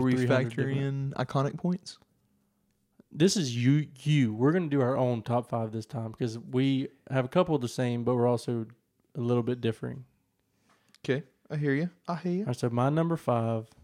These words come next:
Speaker 1: Actually, I'm gonna start at one because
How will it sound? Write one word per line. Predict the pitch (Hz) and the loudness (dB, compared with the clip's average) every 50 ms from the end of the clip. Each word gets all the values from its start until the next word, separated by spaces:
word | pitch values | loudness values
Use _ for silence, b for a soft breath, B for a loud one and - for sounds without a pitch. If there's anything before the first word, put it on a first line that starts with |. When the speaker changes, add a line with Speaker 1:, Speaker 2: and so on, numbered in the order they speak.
| - _ _ _ _ _ _ _ _ _ _ _ _ _ _ _ _ _ _ | -20 _ _ _ _ _ _ _ _ _ _ _ _ _ _ _ _ _ _
Speaker 1:
Actually, | 143 147 127 - 147 | -4 -4 0 0 0
I'm | 143 | 0
gonna | 143 | 0
start | 135 - 147 139 | 0 0 0 0
at | 127 127 | 0 -2
one | 120 120 123 127 127 127 | 0 0 0 0 0 0
because | 120 120 - 120 117 110 110 110 | -2 -2 -2 -2 -2 -2 -4 -6